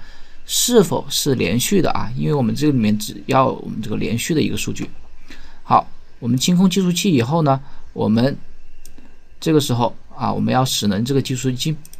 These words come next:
使能这个计数器啊，并且要把我们这个接收到的这个值给我们的这个U S R T三 R X buffer 啊，也就是我们这个缓冲区，放到我们这个缓冲区里面。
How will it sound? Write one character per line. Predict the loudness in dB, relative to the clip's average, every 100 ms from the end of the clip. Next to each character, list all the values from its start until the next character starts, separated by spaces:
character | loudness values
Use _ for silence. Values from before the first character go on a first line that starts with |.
| -14 -8
使 | -4 0
能 | 0 2
这 |
个 | 2
计 | 2 2
数 | 2
器 | 2
啊， | 2 0 0
并 | 0
且 | 2 2
要 | 2 4
把 | 4
我 | 4
们 |
这 | 0
个 | -4
接 | -2 0
收 | 2
到 | 2 2
的 | 2
这 |
个 | 0
值 | 0 -2 -2 0 -2 -4 -8 -8 -8 -10 -10 -12 -12 -14 -18 -20 0
给 | 4 4 4 0
我 | -2
们 | 0
的 | -2
这 | -4 -6
个 | -6 -10 -4
U | 2
S | 2 4
R | 4 2
T | 2 -2
三 | 0
R | 0 0
X | -2 2
buffer | 4 4 -2
啊， | -8
也 | -12
就 | -8
是 |
我 | -8
们 |
这 | -8
个 | -6
缓 | -6 -2
冲 | -2
区， | 0 -2 -4 -10
放 | 0 2
到 | 4
我 |
们 | 2
这 | 2
个 | 0
缓 | 0
冲 | 0 0
区 | 0 0
里 |
面。 | 2 0